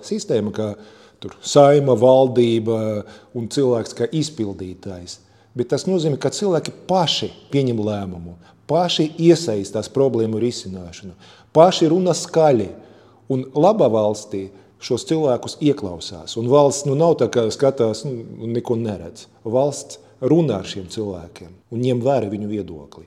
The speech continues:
Tāpēc pats nosaukums, tā pilsoniskā, eh, sabiedrība, bieži vien nav skaidrs. Nu, tas ir tulkots arī angļu valodā, civil society, teiksim, varbūt, nu, neatklāja to būtību. Bet atslēgas vārds brīvība, brīvi cilvēki.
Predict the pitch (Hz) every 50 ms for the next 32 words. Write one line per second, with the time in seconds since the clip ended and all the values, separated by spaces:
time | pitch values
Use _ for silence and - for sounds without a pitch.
0 | _ - - - 151 156 147 151 - 131 131 160 156 - 196 208 240 220 - 180
1 | 139 - 147 123 - 135 123 - - 180 180 180 175 - 143 131 131 131 127 -
2 | - 135 123 117 110 - - - - - - - - 135 - - - 247 220 214
3 | 196 185 190 185 165 170 151 151 214 220 190 170 196 185 185 175 185 190 196 170
4 | 120 113 - - 143 135 135 139 120 101 92 92 - 156 170 175 151 - - -
5 | 202 - - - - 185 190 196 190 196 127 107 - 131 123 139 147 170 175 147
6 | 123 110 120 127 127 127 113 101 98 98 104 95 - - 143 135 113 107 - 110
7 | - - 151 156 151 135 127 - - - 127 - - 131 123 120 120 127 123 147
8 | 147 143 135 135 139 139 151 170 160 127 110 107 - 123 117 110 110 107 107 -
9 | - - - - - 135 127 117 123 127 127 - 95 90 92 90 - - - -
10 | - 127 139 139 - - - - 175 180 175 - 175 165 139 127 123 - - 143
11 | 131 113 - - 131 117 123 143 135 113 101 82 82 87 98 123 127 170 202 196
12 | 160 151 143 - 165 165 147 135 101 95 82 - - - - - -